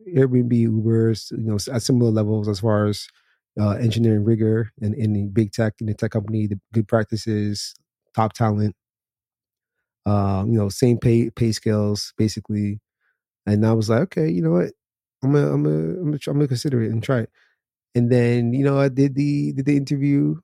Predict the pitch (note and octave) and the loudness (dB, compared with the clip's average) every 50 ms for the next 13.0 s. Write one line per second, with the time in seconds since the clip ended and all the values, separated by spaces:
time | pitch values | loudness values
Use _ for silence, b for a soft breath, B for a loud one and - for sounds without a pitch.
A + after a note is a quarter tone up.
0 | _ _ _ _ _ _ _ _ _ - A2+ A#2 B2 B2+ A#2+ E3 C#3+ C3 - - | _ _ _ _ _ _ _ _ _ -4 -2 0 0 -2 -2 -2 -2 -2 0 2
1 | C#3+ C3+ C3 C3 B2+ B2 B2 A#2+ A#2+ A#2+ B2+ A#2+ A2 - - B2+ A#2+ A#2 A#2+ A#2 | 2 2 4 4 2 2 2 2 0 0 0 -2 -2 0 0 0 0 0 0 -2
2 | A2+ A#2+ A#2 A2+ - - - - B2+ A2+ A2+ A#2+ B2 - - - A#3 - - C#3 | 0 0 -2 -2 -4 -6 -4 -2 -2 0 0 -2 -2 -4 -10 -16 -16 -6 -4 -2
3 | C3+ - - - E3 E3 E3 D#3+ - A#2+ A#2 A#2+ B2 A#2+ - C3 - - B2 A2 | -2 -4 -4 -6 -6 -6 -6 -4 -2 0 2 2 0 0 -2 -4 -2 0 0 2
4 | A#2 A#2 A2+ A#2 A#2 A#2 A#2 A#2 A2+ C3 B2 A#2 A#2+ A2 G#2+ G#2+ A2 - _ _ | 2 2 2 2 2 2 2 0 0 -4 -2 0 0 0 0 -2 -4 -8 _ _
5 | _ - B2+ A#2+ - B2 - - C3 - - A#2 A2+ G#2 G2 B2 C#3 C3+ - _ | _ 0 0 2 0 0 0 0 0 0 0 0 0 2 4 2 2 2 0 _
6 | _ _ _ _ A#2 G#2+ A2+ A2 A2 A2 G#2+ - - A#2+ G#2+ G2+ - A2+ A2 A2 | _ _ _ _ -2 0 2 2 2 2 0 0 0 -2 -2 -2 -2 -2 -2 -2
7 | A2+ - - G#2+ G2+ G2+ - - - A#2+ A2 A2 G#2+ - A2 F#2+ G#2 G#2 G#2 F#2+ | -2 -2 -2 -2 -2 -2 -4 -2 0 2 2 2 0 -2 -4 -2 0 0 0 0
8 | G2 A2+ A#2 A2 G2 F#2+ - _ _ _ _ _ _ - - - A2 A2+ A2 G2+ | 0 0 0 0 -2 -6 -10 _ _ _ _ _ _ -6 -2 -2 0 0 2 0
9 | A2+ G2 G#2+ G#2 G#2+ A2 A2 A#2 B2 A2+ G2 F#2+ - _ _ _ _ _ _ _ | 2 2 2 2 2 2 2 2 2 2 0 -2 -6 _ _ _ _ _ _ _
10 | _ _ _ _ _ - A2+ A2 G#2 G2+ G2+ G2 G2 G2+ F#2+ F#2 G2 - _ _ | _ _ _ _ _ 0 2 2 4 2 2 0 0 0 -2 -4 -6 -8 _ _
11 | - A2 G#2 A2 A2 A2+ A2 A#2 A2+ G#2+ A2 G#2+ A2 A2+ C3 C#3+ - - G2 F2+ | -4 -2 0 2 0 2 2 2 2 2 2 2 2 2 0 -2 -2 -4 -8 -8
12 | G2 A2 A#2+ B2+ A2 G#2+ G#2+ G#2+ A#2 C3 C3+ A2+ A2 A2 G#2+ A2 A2 A2+ B2 | -8 -10 -12 -8 -6 -4 -4 -4 -4 -4 -4 -2 -2 0 0 0 0 -2 -4